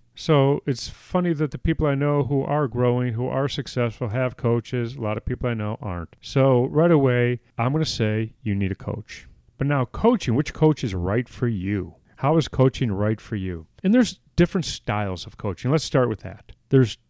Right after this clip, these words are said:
different styles of coaching, but it really all comes down to two different approaches or a combination of, of both. It's usually,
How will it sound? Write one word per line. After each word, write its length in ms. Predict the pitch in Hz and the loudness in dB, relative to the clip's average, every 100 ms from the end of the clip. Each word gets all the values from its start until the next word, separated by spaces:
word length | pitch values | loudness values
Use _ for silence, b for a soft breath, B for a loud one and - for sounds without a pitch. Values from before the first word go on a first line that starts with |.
| - | 0
different 280 | 196 - 170 | 0 2 -2
styles 260 | 131 110 | 0 -2
of 80 | 117 | -2
coaching, 480 | - 160 143 113 95 _ _ _ - | 0 2 2 -4 -12 _ _ _ 2
but 120 | 143 | 4
it 80 | 165 | 4
really 360 | 156 220 240 | 4 6 4
all 240 | 202 135 139 | 2 0 0
comes 320 | - 139 120 | 0 -2 0
down 340 | 123 117 117 120 | 0 2 0 -2
to 500 | - 107 104 104 101 _ - | 0 0 2 0 -4 _ -6
two 560 | - 156 156 151 156 - | 2 6 6 6 2 0
different 460 | 123 113 - 117 127 | -2 -2 -2 -4 -4
approaches 800 | - 113 113 110 - 110 107 101 | -4 0 0 -2 -2 0 0 -2
or 80 | 98 | -6
a 60 | |
combination 640 | - 110 107 104 98 - | -4 -4 -2 -4 -4 -8
of, 60 | 98 - _ - | -12 -14 _ -10
of 160 | 107 | -6
both. 280 | 104 92 - - | -4 -4 -4 -10
It's 120 | - | -6
usually, 320 | 110 101 104 | -6 -4 -10